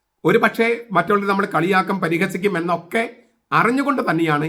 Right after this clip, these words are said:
ഇത്തരം ഒരു സമരമുറയിലേക്ക് സഭാവിശ്വാസികൾ തിരിഞ്ഞത്. അത് ബോധപൂർവമാണ്. എന്തായിരുന്നു ഈ സഭാവിശ്വാസികളുടെ നയവും അടവും? അടവെന്ന് വെച്ചിട്ടുണ്ടെങ്കിൽ സമരത്തിൻ്റെ അടവ് എന്തായിരുന്നു? സീറോ മലബാർ സഭയുടെ തലവനായ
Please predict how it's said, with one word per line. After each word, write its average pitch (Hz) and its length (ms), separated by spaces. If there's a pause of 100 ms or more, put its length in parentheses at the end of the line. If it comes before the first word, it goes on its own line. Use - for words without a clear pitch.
(120)
ഇത്തരം 165 260
ഒരു 160 120
സമരമുറയിലേക്ക് 123 720 (260)
സഭാവിശ്വാസികൾ 123 800
തിരിഞ്ഞത്. 87 320 (400)
അത് 185 160
ബോധപൂർവമാണ്. 196 720 (1000)
എന്തായിരുന്നു 196 520 (280)
ഈ - 40 (120)
സഭാവിശ്വാസികളുടെ 143 880 (600)
നയവും 147 400 (640)
അടവും? 135 420 (260)
അടവെന്ന് 123 280
വെച്ചിട്ടുണ്ടെങ്കിൽ 156 420
സമരത്തിൻ്റെ 170 460
അടവ് 104 220 (400)
എന്തായിരുന്നു? 127 480 (1160)
സീറോ 294 240 (100)
മലബാർ 240 280
സഭയുടെ 190 320
തലവനായ 175 400